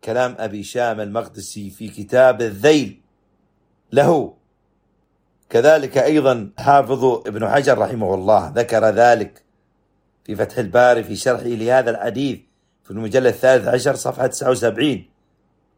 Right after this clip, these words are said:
وذكر وصفها وتاريخها، فأئمة الإسلام ذكروها. وقعت سنة أربع وخمسين بعد الستمائة،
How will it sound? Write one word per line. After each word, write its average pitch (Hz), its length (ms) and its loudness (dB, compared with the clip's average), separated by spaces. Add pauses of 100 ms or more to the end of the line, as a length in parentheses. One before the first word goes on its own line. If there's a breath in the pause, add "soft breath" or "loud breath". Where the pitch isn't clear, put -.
(380)
وذكر 131 540 2
وصفها 131 680 4
وتاريخها، 120 1160 0 (960)
فأئمة 143 520 -6
الإسلام 135 420 -2
ذكروها. 110 720 -2 (840)
وقعت 120 580 -2
سنة 147 480 -2 (180)
أربع 120 500 2
وخمسين 120 520 -6
بعد 131 240 0
الستمائة، 113 680 -8